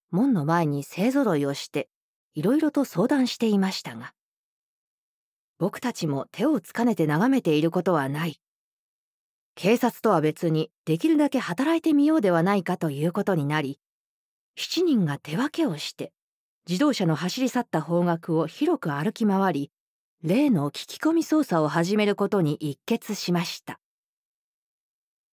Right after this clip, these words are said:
賊の自動車が玉川電車の路線をどちらへ曲がっていったかということだけは分かっていましたので、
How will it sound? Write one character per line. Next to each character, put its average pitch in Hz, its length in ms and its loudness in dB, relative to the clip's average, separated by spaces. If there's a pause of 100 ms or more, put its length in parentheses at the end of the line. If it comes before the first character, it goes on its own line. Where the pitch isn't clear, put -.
(1000)
賊 151 320 -2
の 285 120 4
自 233 180 0
動 247 120 2
車 147 220 -4
が 139 260 0
玉 269 240 0
川 302 220 2
電 277 160 0
車 190 140 -2
の 160 120 2
路 151 120 0
線 190 340 0
を 175 80 2
ど 175 180 -6
ち - 140 -10
ら 320 120 2
へ 170 100 0
曲 156 220 0
が 208 40 -4
っ - 40 -20
て 190 200 -2
い 196 40 0
っ 185 60 -6
た - 160 -6
か 190 140 -6
と 151 140 -6
い 147 100 -2
う 180 80 -2
こ 185 140 -4
と 180 120 -2
だ 147 180 -6
け 285 160 -2
は 202 160 -2
分 139 160 -8
か 240 100 -4
っ - 40 -4
て - 140 -8
い 151 140 0
ま 175 100 2
し - 80 -10
た - 140 -2
の 147 100 -4
で、 135 200 -8